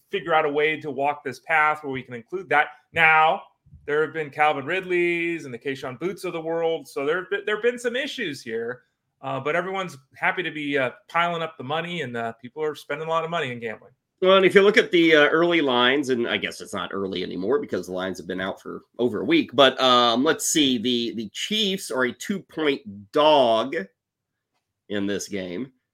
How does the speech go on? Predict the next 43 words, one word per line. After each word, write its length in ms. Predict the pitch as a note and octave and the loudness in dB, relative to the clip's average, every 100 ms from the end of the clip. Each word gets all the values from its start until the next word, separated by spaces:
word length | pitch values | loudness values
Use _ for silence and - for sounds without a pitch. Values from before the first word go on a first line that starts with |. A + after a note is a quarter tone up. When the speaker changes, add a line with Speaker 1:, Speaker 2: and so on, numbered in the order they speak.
| _ _ | _ _
Speaker 2:
Uh, 160 | - G2+ | -8 -2
over 260 | A#2+ C#3+ D3 | 0 2 2
under 160 | C#3 | 2
is 140 | A#2+ - | 0 -4
forty-seven 640 | C#3 C#3 B2 - A#2+ A2+ | -4 -2 -2 -2 -2 -2
and 100 | G#2 | -2
a 40 | G2+ | 0
half. 260 | A2 A2 | 0 0
Money 260 | B2+ E3+ E3 | 2 4 4
line, 320 | D3+ C3+ B2 | 2 2 2
which 160 | G#2+ G2 | -2 -6
is 80 | |
straight 260 | - B2+ G#2+ | -8 -4 -4
up 160 | F2+ - | -4 -6
winner, 440 | A2+ G#2 F2 F2 _ _ _ | -4 -4 -4 -8 _ _ _
uh, 240 | - F2+ E2 | -16 -10 -4
minus 380 | A2+ A2+ G#2 - | -2 0 -2 -4
one 160 | A2 | -8
twenty-five 580 | G2+ G#2 F#2 G2+ G2+ F#2+ | -6 -8 -6 -6 -4 -6
for 80 | F#2 | -8
the 80 | F2 | -12
forty-niners, 760 | - G#2+ G2 G2 G2 F#2+ F#2 | -8 -6 -4 -4 -6 -6 -8
and 160 | - F#2 | -8 -12
the 80 | - | -12
Chiefs 640 | - - C#3+ A#2+ G#2 - - | -12 -4 -2 0 -2 -8 -8
are 140 | G2 F#2+ | -4 -4
at 140 | - _ | -6 _
plus 560 | _ B2 A2+ G2+ - - | _ -4 -2 -4 -8 -14
one 260 | F2 G2+ F#2 | -10 -6 -6
oh 100 | E2+ | -6
five. 560 | - G2+ G2 G2 F#2+ - _ _ _ | -6 -2 0 0 -2 -6 _ _ _
So 160 | - C3+ | -2 2
needless 420 | D#3 C#3+ C3 B2 | 4 4 2 0
to 80 | G2+ | -6
say, 280 | - G2+ F#2 | -4 -4 -2
Ray, 240 | F2+ E2+ | -4 -6
we're 120 | F2 | -6
expecting 460 | F2+ - G#2+ G2 F#2+ | -10 -6 -6 -6 -6
a 100 | E2+ | -8
close 480 | - - G#2+ G2+ - | -8 -4 -2 -2 -8
game. 400 | F#2 E2 F2+ G2+ _ _ - | -10 -8 -8 -10 _ _ -2
I'm 100 | |
a, 100 | G4+ | 0